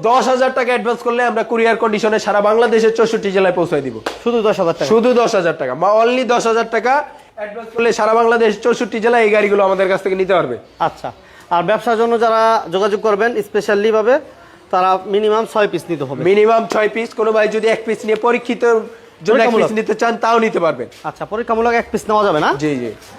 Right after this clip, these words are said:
Speaker 2: আচ্ছা, মোটামুটি আমরা গাড়িগুলো একটা বেসিক ধারণা দিলাম, কারণ যেহেতু প্রচুর গাড়ি, আমি একটা রিকোয়েস্ট করবো, ফিজিক্যালি আসেন। আপনার যে মডেলের গাড়ি প্রয়োজন,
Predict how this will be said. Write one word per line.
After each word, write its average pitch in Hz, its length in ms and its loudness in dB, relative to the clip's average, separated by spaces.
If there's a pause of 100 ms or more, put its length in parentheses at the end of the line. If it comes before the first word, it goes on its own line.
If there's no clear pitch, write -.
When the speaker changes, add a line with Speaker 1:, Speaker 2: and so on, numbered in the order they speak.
(100)
Speaker 2:
আচ্ছা, 165 200 -2
মোটামুটি 233 360 2
আমরা 214 340 2
গাড়িগুলো 202 340 2
একটা 202 260 0
বেসিক 196 360 -4
ধারণা 180 320 2
দিলাম, 175 260 -2 (400)
কারণ 190 200 0
যেহেতু 202 240 -2
প্রচুর 277 480 0
গাড়ি, 220 320 0 (160)
আমি 170 220 -2
একটা 202 220 -2
রিকোয়েস্ট 208 320 -2
করবো, 220 380 0
ফিজিক্যালি 196 380 0
আসেন। 202 400 0 (420)
আপনার 190 400 -2
যে 214 180 2
মডেলের 190 480 4
গাড়ি 180 200 2
প্রয়োজন, 226 480 0